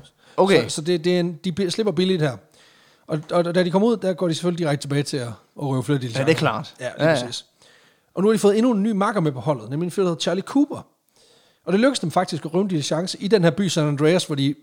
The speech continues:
Speaker 2: få måneder forinden er blevet smidt i kashotten. Øhm, og den her gang, der slipper de så væk med, øh, seksogtyve hundrede dollars, som er ret mange penge på
Speaker 1: Ja,
Speaker 2: det her
Speaker 1: ja, ja.
Speaker 2: tidspunkt.
Speaker 1: Det er mange penge, ja.
Speaker 2: Det er en kæmpe gevinst. Øhm,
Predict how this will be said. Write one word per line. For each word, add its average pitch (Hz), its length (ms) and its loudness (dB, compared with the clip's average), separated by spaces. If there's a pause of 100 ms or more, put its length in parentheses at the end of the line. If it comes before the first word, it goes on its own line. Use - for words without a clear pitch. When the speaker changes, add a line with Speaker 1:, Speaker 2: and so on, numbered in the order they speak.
Speaker 2:
få 226 200 8
måneder 160 340 4
forinden 160 340 0
er 160 40 2
blevet 135 200 -4
smidt 139 220 -2
i - 20 -4
kashotten. 151 440 -4 (840)
Øhm, 135 560 -2 (200)
og - 140 -2
den 254 140 6
her 208 80 2
gang, 156 220 -2
der 170 60 -4
slipper 190 280 -2
de 160 120 -4
så 202 140 -2
væk 208 400 -2 (240)
med, 143 440 -2
øh, 143 360 -10
seksogtyve 202 440 -4
hundrede 196 260 0
dollars, 165 800 -4 (680)
som 143 180 -4
er 135 60 -2
ret 175 160 0
mange 131 180 -4
penge 139 220 -2
på 139 60 0
Speaker 1:
Ja, 220 60 4
Speaker 2:
det 254 80 4
her 196 80 4
Speaker 1:
ja, 156 60 2
ja. 147 80 2
Speaker 2:
tidspunkt. 135 300 -8 (240)
Speaker 1:
Det 123 60 -8
er 127 40 -4
mange 135 200 -2
penge, 165 260 -8
ja. - 40 -12
Speaker 2:
Det 131 100 -12
er 170 60 2
en 180 80 0
kæmpe 214 320 0
gevinst. 123 500 -12 (200)
Øhm, 151 800 2